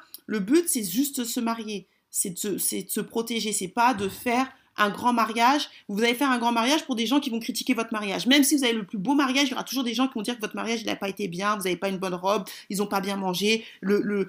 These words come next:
le, la musique, il n'était pas bien. Donc, ne gaspillez pas de l'argent pour des gens qui en ont rien à faire. Parce que c'est ça, en fait. On gaspille de l'argent. De... Alors, c'est bien de vouloir se marier, c'est bien de vouloir faire la fête. Je vous dis pas de pas faire la fête. Mais ne de... ne dépensez pas trop d'argent non plus pour des gens,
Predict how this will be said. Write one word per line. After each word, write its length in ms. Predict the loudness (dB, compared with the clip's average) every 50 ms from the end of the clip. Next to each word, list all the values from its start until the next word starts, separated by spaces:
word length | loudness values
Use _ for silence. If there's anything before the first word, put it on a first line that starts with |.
| -6 -8 _
le, 180 | -2 0 0 2
la 140 | 2 2 2
musique, 300 | 2 2 0 0 -2 -4
il 40 |
n'était 160 | -4 -4 -4 -4
pas 140 | -2 -4
bien. 180 | -2 -4 -4 -4
Donc, 440 | -4 2 4 6 6 6 4 -2 -8 _ _ _ _ _ _ 2
ne 220 | 6 6 6 6 4 0 -2 0
gaspillez 380 | 2 2 2 2 2 2 2
pas 160 | 4 2 2
de 60 | 2 2
l'argent 300 | 0 2 2 2 2 2
pour 140 | 0 -2
des 140 | -2 0 0
gens 300 | 2 4 4 4 4 2 -2 -8 _ -4
qui 60 | -2
en 120 | -2 -2
ont 20 | -2
rien 220 | 0 2 2 2
à 100 | 2 2
faire. 260 | 0 -4 -4 -6 -4
Parce 140 | -4 -6 -2
que 80 | 0 0
c'est 120 | 2 4
ça, 220 | 4 6 6 4 4
en 60 | 2
fait. 300 | 0 -4 -6 -6 -8 -10 _
On 80 | -6 -4
gaspille 320 | -4 -2 -2 0 0 0
de 60 | 0 0
l'argent. 420 | -2 -2 0 2 2 2 0 -2 -8 _ _ _ _ _
De... 200 | -2 0 0 2 2
Alors, 200 | 4 4 4 4
c'est 140 | 2 0 0
bien 160 | 2 2 2
de 60 | 2
vouloir 240 | 2 0 -2 -4 -4
se 80 | -4 -4
marier, 240 | -4 -4 -2 -2 -2
c'est 100 | -2 -4
bien 140 | -4 -6
de 40 | -4
vouloir 220 | -4 -6 -6 -6 -6
faire 140 | -6 -6
la 100 | -6 -4
fête. 160 | -4 -6 -6 -6
Je 80 | -8
vous 100 | -8 -8
dis 120 | -8 -8 -6
pas 160 | -6 -6 -6
de 60 | -6
pas 180 | -6 -8 -8 -6
faire 140 | -4 -4
la 120 | -4 -4 -4
fête. 240 | -4 -6 -6 -6 -8 -16 -20 -20 -8 -4
Mais 100 | -2 0
ne 80 | 0 2
de... 180 | 2 2 2
ne 160 | 2 0 -2 -2
dépensez 400 | -2 -2 -2 0 -2 -2 -2 -2
pas 180 | -2 -2 -4
trop 220 | -4 -4 -4 -4 -2
d'argent 300 | -2 -4 -4 -2 -2 -2
non 160 | -2 -2 0
plus 240 | 4 4 4 4 2
pour 100 | -2 -4
des 160 | -4 -4 -2
gens, 320 | 0 2 4 4 4 2